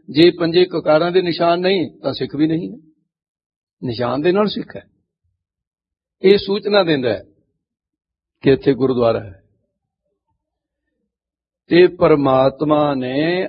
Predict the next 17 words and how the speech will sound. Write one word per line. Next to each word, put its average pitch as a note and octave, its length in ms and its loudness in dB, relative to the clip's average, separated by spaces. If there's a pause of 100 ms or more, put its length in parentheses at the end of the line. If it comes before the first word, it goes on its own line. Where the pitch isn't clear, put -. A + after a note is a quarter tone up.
(140)
ਆਪਣਾ D#3 480 -2
ਜਿਹੜਾ D#3+ 320 0
ਚਿੰਨ੍ਹ D#3 340 -4
ਰੱਖਿਆ D3 340 -4
ਧੁਜਾ, C3 580 0 (160)
ਅਕਾਲ D3+ 420 0
ਪੁਰਖ E3 320 -2
ਨੇ, E3 320 -2 (880)
ਇਹ C#3 160 -2
ਗੁਰੂ C#3 220 -4
ਗੋਬਿੰਦ D#3 380 0
ਸਿੰਘ D3+ 220 -6
ਸਾਹਿਬ D3+ 200 2
ਨੇ D3 140 -4
ਖੋਲ੍ਹੀ D#3+ 400 -2
ਹੈ B2+ 180 -2
ਗੱਲ, G2+ 180 -10